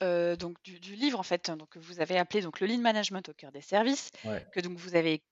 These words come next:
Speaker 1: euh, coécrit donc avec, euh, Olivier René. Effectivement, euh, il y a vraiment cette, euh, quand on, quand on parle de service et de lean,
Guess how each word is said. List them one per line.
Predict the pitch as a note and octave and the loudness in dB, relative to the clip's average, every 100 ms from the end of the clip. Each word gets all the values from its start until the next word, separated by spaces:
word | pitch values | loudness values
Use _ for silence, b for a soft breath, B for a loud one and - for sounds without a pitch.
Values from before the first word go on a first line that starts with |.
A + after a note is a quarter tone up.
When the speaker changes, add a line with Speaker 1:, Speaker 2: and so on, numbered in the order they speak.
| F3+ | 4
Speaker 1:
euh, | D#3+ D3+ | 8 8
coécrit | - A#3 A3+ - A3+ | 6 4 6 2 2
donc | F#3+ E3+ | -2 -6
avec, | D3+ D3+ | -4 -4
euh, | E3 D3+ | -6 -12
Olivier | E3 F#3 F3+ F3+ | -14 -14 -8 -8
René. | - F3+ A#3+ - b b b b _ - | -8 0 0 0 b b b b _ 2
Effectivement, | G#3+ A#3 G3 A3+ G#3+ C4 E4 - - _ - | 4 4 -2 -4 0 4 4 2 -4 _ -20
euh, | - - _ | -20 -20 _
il | F#3+ | 8
y | F#3 | 10
a | F#3 | 10
vraiment | G#3+ B3+ C#4+ | 8 6 6
cette, | D4+ - G3 - | 4 2 0 -2
euh, | G3 F#3+ F#3+ F#3 F3+ F3 E3+ E3+ _ _ _ _ _ _ - - | -8 -8 -12 -12 -14 -16 -18 -20 _ _ _ _ _ _ -20 -4
quand | B3 - | -2 -2
on, | |
quand | - B3 | 4 4
on | B3+ | 6
parle | C4+ D4 | 12 12
de | A#3+ | 12
service | A3+ A#3 G3 F3+ C#4 A4 - _ | 6 6 4 6 6 6 0 _
et | G#3 | 0
de | G3 F#3 | 2 -4
lean, | F3+ B3 D#4 | -2 0 0